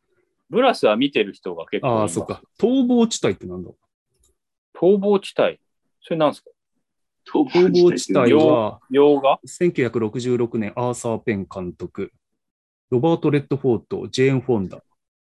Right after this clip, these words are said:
Speaker 2: なかなか古そう。
Speaker 1: マーロン・ブランド。おー。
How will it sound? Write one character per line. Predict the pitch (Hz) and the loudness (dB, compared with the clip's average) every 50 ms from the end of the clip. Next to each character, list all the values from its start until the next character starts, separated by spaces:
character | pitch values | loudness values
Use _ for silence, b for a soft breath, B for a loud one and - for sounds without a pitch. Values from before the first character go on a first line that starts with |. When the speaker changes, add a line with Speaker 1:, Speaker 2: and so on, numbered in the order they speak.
| _ _ _ _ _ _ _ _ _ _ _ _ _ _ | _ _ _ _ _ _ _ _ _ _ _ _ _ _
Speaker 2:
な | 110 110 | -10 -6
か | - 160 | -4 -2
な | 170 | -2
か | 165 143 | -2 -2
古 | - 160 151 143 | -2 -2 -2 0
そ | 139 160 185 196 208 202 | 2 4 6 6 8 8
う。 | 185 | 8
Speaker 1:
マ | 180 | 8
ー | 175 | 8
ロ | 175 170 | 6 6
ン・ | 160 147 | 4 2
ブ | 139 139 | 2 2
ラ | 135 131 123 113 | 2 2 0 0
ン | 101 92 | -2 -6
ド。 | 92 92 - _ _ _ _ _ _ _ _ _ _ _ _ _ _ _ _ _ _ _ | -8 -12 -14 _ _ _ _ _ _ _ _ _ _ _ _ _ _ _ _ _ _ _
お | - 113 117 123 117 110 110 104 101 98 | -8 -6 -4 -2 -2 -2 -4 -4 -6 -10
ー。 | 95 | -12